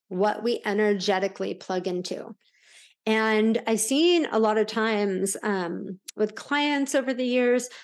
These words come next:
where they're being manipulated either, you know, and they're very human interactions, but also psychically, like, having, you know,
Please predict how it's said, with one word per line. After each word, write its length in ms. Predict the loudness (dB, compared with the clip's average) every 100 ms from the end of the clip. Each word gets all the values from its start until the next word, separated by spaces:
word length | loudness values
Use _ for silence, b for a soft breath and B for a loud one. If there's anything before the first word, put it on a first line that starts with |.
| B
where 480 | 0 2 4 2 -2
they're 320 | -6 0 2 2
being 280 | 2 4
manipulated 680 | 4 2 2 2 2 2 0 0
either, 540 | -2 0 2 2 0
you 80 | 0
know, 140 | 2 2
and 120 | 2
they're 100 | 0
very 220 | 0 0
human 320 | 0 0 0
interactions, 640 | 0 0 -2 -2 -2 -2 0
but 120 | -2
also 260 | -2 0
psychically, 840 | -2 0 -4 -2 -4 -6 -10 -10 -14 B B B B B
like, 300 | -2 -2 -4 -12
having, 680 | -4 -2 2 2 2 0 -2
you 160 | -2 0
know, 480 | 2 4 2 0